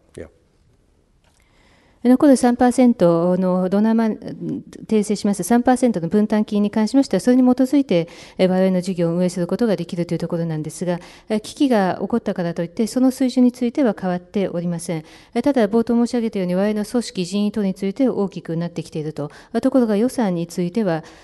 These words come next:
Speaker 2: え、定額ベースということは、それは実質的に減っていることを意味します。それが現状なので、え、そういう意味では間違いなく経済金融危機の影響はありました。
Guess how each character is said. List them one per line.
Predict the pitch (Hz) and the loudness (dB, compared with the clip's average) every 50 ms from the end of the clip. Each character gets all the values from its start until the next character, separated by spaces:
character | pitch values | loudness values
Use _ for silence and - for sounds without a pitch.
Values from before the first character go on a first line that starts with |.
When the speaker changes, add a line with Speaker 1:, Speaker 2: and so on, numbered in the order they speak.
| _ _ | _ _
Speaker 2:
え、 | 190 175 | -6 -4
定 | - 214 214 208 | 0 0 0 0
額 | 208 202 - 220 | 0 -2 -2 -2
ベ | 185 208 202 | -2 -2 -4
ー | |
ス | - - 156 156 | -2 -6 -8 -6
と | - | -6
い | 180 | -4
う | |
こ | 170 190 | -4 -2
と | 180 165 | -4 -4
は、 | 156 | -6
そ | - 175 | -6 -8
れ | |
は | 151 - | -6 -6
実 | 185 | -6
質 | 170 - - | -8 -4 -4
的 | 247 233 - 233 | -4 -2 -2 -4
に | 170 | -4
減 | 175 208 | -4 -6
っ | 202 | -6
て | - _ - | -4 _ 0
い | 240 233 220 226 | 2 2 2 0
る | 226 | -2
こ | - 262 | -2 -2
と | 262 233 185 | -2 0 0
を | 156 | 0
意 | 143 175 180 | -2 -4 -6
味 | 160 147 | -8 -10
し | - - | -12 -12
ま | 147 151 | -12 -12
す。 | 151 - - | -12 -12 -8
そ | - 220 | -4 -4
れ | 214 | -2
が | 214 233 | 0 -2
現 | 220 202 226 220 | 0 0 -2 -2
状 | 214 208 220 214 | -2 -4 -4 -4
な | 220 208 | -4 -4
の | 190 170 170 | -6 -6 -4
で、 | 185 214 208 - - - _ _ | -4 -4 -6 -6 -14 -20 _ _
え、 | 226 | -6
そ | 233 - 277 | -2 0 2
う | 269 | 2
い | 277 | 4
う | |
意 | 262 | 2
味 | 262 269 | 2 2
で | 294 285 | 2 2
は | 233 196 | 2 0
間 | 190 - - 202 196 180 | -2 -4 -6 -6 -6 -6
違 | |
い | 170 | -6
な | 170 175 | -6 -8
く | 175 - 156 151 151 | -6 -4 -4 -4 -4
経 | - 190 180 170 | -4 -4 -4 -4
済 | 156 160 156 - | -4 -6 -8 -6
金 | - 185 175 | -6 -4 -4
融 | 170 165 | -4 -4
危 | 170 - | -8 -10
機 | - 170 | -8 -8
の | 165 | -6
影 | 151 151 160 160 | -4 -4 -6 -6
響 | - - 170 180 | -6 -6 -4 -2
は | 220 233 - - | -2 -4 -4 -8
あ | |
り | 147 151 | -10 -12
ま | 156 151 147 | -12 -12 -12
し | - | -14
た。 | - - 143 - | -14 -16 -18 -18